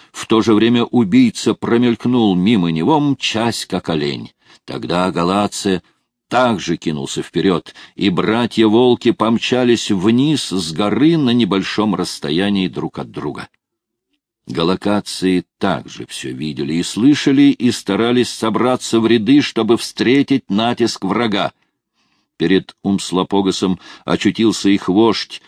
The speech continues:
высокий человек, окруженный изгородью Ассигаев. Прямо на стену щитов мчался Умслопогас. Дюжины копий вытянулись ему навстречу. Дюжины щитов поднялись на воздух.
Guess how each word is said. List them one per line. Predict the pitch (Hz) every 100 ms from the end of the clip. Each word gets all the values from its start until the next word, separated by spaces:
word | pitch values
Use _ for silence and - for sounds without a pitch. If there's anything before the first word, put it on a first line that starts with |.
| _
высокий | - 95 - 110 110 101 95
человек, | 101 95 107 113 101
окруженный | 90 95 87 113 107 107 104
изгородью | - 123 143 104 107 113 104 110 107
Ассигаев. | 98 95 - 92 76 76 62 - - _ _ - - -
Прямо | 90 95 98
на | 95
стену | 92 - 101 90
щитов | - - 92 98 110 - - - -
мчался | 95 - - 117 127 113 - 120 117 -
Умслопогас. | 110 113 - - 92 104 120 107 80 - - - - - -
Дюжины | - 98 98 98 104 98
копий | - 147 117 - 71 64 - _ -
вытянулись | 60 104 107 - 82 82 85 -
ему | 78 90
навстречу. | 87 - - 87 82 - - - - -
Дюжины | 127 123 147 131 135 139 131
щитов | - - 131 131 135 -
поднялись | 113 110 123 131 120 101
на | 127
воздух. | 139 113 131 - - -